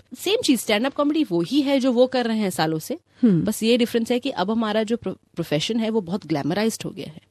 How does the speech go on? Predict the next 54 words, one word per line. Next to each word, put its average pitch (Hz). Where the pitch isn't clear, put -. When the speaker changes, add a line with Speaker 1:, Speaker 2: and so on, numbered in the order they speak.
Speaker 2:
हम्म। 175
Speaker 1:
एक 175
mic 165
के 190
साथ 170
हमारी 160
एक 160
अच्छी -
photo 156
ली 160
जाती 151
है 151
और 151
वो 151
इधर-उधर 156
हम 151
बहुत 143
ही 180
सुंदर 170
लग 165
के, 165
Speaker 2:
जी। 208
Speaker 1:
कई, 202
कई 202
बार 190
तो 196
लोग 185
मेरे 180
शो 170
पे 170
आते 165
हैं, 196
कहते 208
हैं, 320
"ये -
आप 240
यही 156
हैं 508
जो 415
poster 320
में?" 440
Speaker 2:
अच्छा। 392
जी 254
हाँ, 302
बिल्कुल, 269
मैं 254
आपसे 233
पूछ 339
सकती -
हूँ 214
ये 320
बात 208
कि 294
आप 240